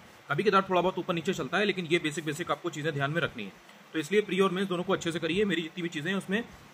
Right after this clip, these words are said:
मैंने प्री को वरीयता दी हुई है, तो उसमें कोई दिक्कत नहीं होनी है। तो जितने भी लोग मेरे videos को फॉलो करते हैं, मेरी बातों को सुनते हैं, समझते हैं, उससे उनको फ़ायदा होता है। मुझे नहीं लगता कि उसमें से किसी को भी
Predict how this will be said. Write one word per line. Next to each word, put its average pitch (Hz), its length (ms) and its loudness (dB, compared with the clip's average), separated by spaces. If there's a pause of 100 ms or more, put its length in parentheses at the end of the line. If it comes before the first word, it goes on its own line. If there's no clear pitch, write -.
(160)
मैंने 165 120 -2
प्री 175 180 -2
को 180 180 2 (140)
वरीयता 143 320 0
दी 147 120 -4
हुई 185 200 4
है, 220 60 2
तो 202 120 2
उसमें 160 280 -6
कोई 165 120 0
दिक्कत 151 280 -6
नहीं 131 180 -2
होनी 104 140 -8
है। 98 100 -10 (300)
तो 135 60 -8
जितने 143 220 -2
भी 180 100 0
लोग 180 100 4
मेरे 165 160 4
videos 170 280 2
को 170 80 -8
फॉलो 160 180 2
करते 151 260 -2
हैं, 160 180 0
मेरी 147 180 0
बातों 143 220 -2
को 151 80 -4
सुनते 151 300 -2
हैं, 147 160 0
समझते 147 320 -6
हैं, 143 80 0
उससे 143 200 -4
उनको 147 160 -2
फ़ायदा 135 240 0
होता 139 180 0
है। 131 80 -2 (420)
मुझे 180 240 4
नहीं 240 120 4
लगता 202 320 2 (340)
कि 202 80 0
उसमें 190 300 0
से 190 100 -4
किसी 190 260 -4
को 180 180 2
भी 185 220 0